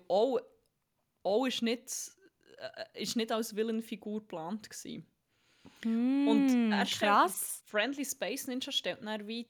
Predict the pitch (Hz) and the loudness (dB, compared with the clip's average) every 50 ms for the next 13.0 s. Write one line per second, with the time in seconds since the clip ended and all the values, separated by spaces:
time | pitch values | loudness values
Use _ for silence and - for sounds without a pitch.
0 | - - 208 202 196 190 185 180 185 - - - - - - 170 185 214 233 240 | -8 -6 -6 -4 -4 -6 -6 -8 -6 -6 -8 -6 -6 -8 -8 -6 -4 -4 -2 -2
1 | 233 233 233 214 202 - - - 196 165 175 202 226 - 226 185 214 214 - - | -2 -4 -4 -6 -10 -12 -8 -6 -4 -4 -4 -4 -6 -6 -6 -6 -6 -8 -8 -8
2 | 180 185 175 185 208 196 196 - - 214 208 202 208 202 151 110 117 - - - | -6 -4 -4 -4 -4 -6 -8 -8 -8 -8 -8 -8 -8 -8 -10 -12 -14 -18 -20 -20
3 | - _ - 196 185 196 208 208 196 196 - - 214 220 214 202 202 196 196 - | -20 _ -14 -12 -10 -10 -10 -10 -10 -12 -12 -12 -10 -10 -10 -10 -10 -10 -12 -12
4 | - - 196 190 180 156 151 - - - - - 208 - - - - - - - | -12 -12 -10 -10 -10 -10 -12 -14 -16 -14 -14 -12 -12 -14 -16 -20 -20 -20 -20 -20
5 | - - _ _ _ _ _ _ _ _ _ _ - 208 202 202 190 - - - | -20 -20 _ _ _ _ _ _ _ _ _ _ -2 0 0 0 0 -2 -2 -4
6 | - - _ _ _ _ _ _ _ _ - 185 185 - - _ _ _ _ - | -4 -8 _ _ _ _ _ _ _ _ -12 -10 -10 -10 -12 _ _ _ _ 0
7 | 196 196 196 208 214 247 - - - 214 185 - - - - 165 180 202 233 240 | 2 4 6 6 6 4 4 2 -2 -2 -2 -2 -4 0 2 2 2 2 0 0
8 | 214 196 180 190 202 180 175 180 180 - - 202 202 196 202 196 185 190 185 - | 0 0 0 0 0 0 -2 -2 -4 -6 -8 -8 -6 -6 -6 -6 -6 -6 -8 -6
9 | - - 180 175 190 190 - - 190 170 170 180 185 180 - 185 165 165 180 - | -4 -2 0 0 -2 -2 -6 -8 -6 -4 -2 -2 -4 -4 -2 0 0 0 -2 -4
10 | 180 170 - - - 165 190 226 - - 180 165 - 190 196 196 175 - - - | -6 -10 -8 -4 -2 -2 -2 -2 -2 -6 -6 -6 -4 -4 -4 -4 -6 -6 -6 -6
11 | - - - 190 214 - 214 185 170 180 - - 180 185 - _ - 214 196 - | -6 -4 -4 -6 -6 -6 -6 -6 -6 -6 -8 -8 -10 -10 -10 _ -8 -6 -6 -6
12 | - - - - - - - 151 170 202 254 240 220 240 240 240 254 247 - | -8 -10 -10 -10 -12 -12 -12 -6 0 2 4 4 6 4 4 2 2 -2 -6